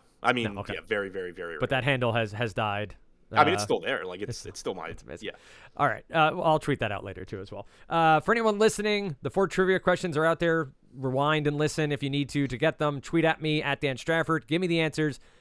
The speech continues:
Speaker 2: Whoever answers all four will be entered into a drawing for that Awesemo month package valued at sixty dollars. Again, thanks to Alex Baker for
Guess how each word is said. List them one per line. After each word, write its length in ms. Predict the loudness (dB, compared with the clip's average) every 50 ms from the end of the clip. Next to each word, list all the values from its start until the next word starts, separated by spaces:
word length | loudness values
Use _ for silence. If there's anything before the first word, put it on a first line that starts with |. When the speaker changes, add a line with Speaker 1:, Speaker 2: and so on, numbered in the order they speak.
| _ _ 2
Speaker 2:
Whoever 260 | 4 4 4 4 0
answers 260 | -2 -2 -2 0 2
all 140 | 2 2 2
four 300 | 0 0 0 2 2 2
will 80 | 2
be 180 | 2 -2 -6 -4
entered 460 | -6 -6 -6 -6 -4 -2 -2 -2 -2
into 560 | -4 -4 -4 -4 -4 -6 -4 -2 -2 -2 -2 -2
a 320 | -2 -2 -2 0 -2 -2 -2
drawing 460 | 0 0 0 2 0 0 -2 -4 -6 -10 -16 -20 -16 _
for 160 | -4 -2 -2
that 160 | -2 -2 -2
Awesemo 480 | -2 -4 -4 -2 -2 -2 0 0 0 -2
month 360 | -2 -2 -2 -2 -4 -8 -16 -20 _ -6
package 460 | -4 -2 -2 0 -2 -2 -2 -4 -10 -16 -18 -20 -20 -20 -12
valued 360 | -6 -2 0 0 0 0 0
at 120 | -2 -4 -8
sixty 220 | -12 -12 -8 -4
dollars. 300 | 0 2 2 2 0 -2
Again, 340 | -4 -6 -4 -4 -4 -4 -8 -10 -16 -20 -20 _ -6
thanks 220 | -2 -2 -2 -2 -2
to 100 | -4 -2
Alex 240 | -2 0 -2 -2 -2
Baker 380 | -2 -2 -2 0 0 -2 -2 -2
for 320 | -2 -2 -2 0 0 -2